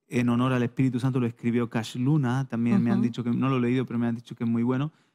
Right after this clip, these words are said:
Speaker 1: Y yo creo que La vida en el Espíritu, de nuestro pastor Juan Radamés, habla
Speaker 2: Ujú.
Speaker 1: mucho de esto, ¿no? Habla mucho del Espíritu, de la vida en el Espíritu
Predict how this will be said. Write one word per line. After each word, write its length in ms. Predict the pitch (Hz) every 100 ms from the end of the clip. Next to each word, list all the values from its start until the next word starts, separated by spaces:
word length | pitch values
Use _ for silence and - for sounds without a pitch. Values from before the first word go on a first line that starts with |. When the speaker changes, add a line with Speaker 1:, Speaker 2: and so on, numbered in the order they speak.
| _
Speaker 1:
Y 120 | -
yo 160 | 127 135
creo 240 | 135 135
que 300 | 127 135 127
La 120 | 117 113
vida 180 | 131 135
en 80 |
el 60 | 123
Espíritu, 600 | 117 - 139 139 131 160
de 60 | 147
nuestro 220 | 123 120
pastor 280 | 117 - 120
Juan 200 | - 120
Radamés, 580 | 120 120 120 135 139 -
habla 340 | 123 131 127 123
Speaker 2:
Ujú. 80 |
Speaker 1:
mucho 440 | 120 170 - 123 113
de 120 | 113
esto, 300 | 113 - 98
¿no? 160 | 101 123
Habla 180 | 127 123
mucho 360 | 123 - 127
del 260 | 117 113 113
Espíritu, 720 | 117 _ 147 170 160 208 226
de 100 | 143
la 100 | 123
vida 140 | 123 139
en 60 |
el 60 | 139
Espíritu 640 | 135 - 170 175 165 208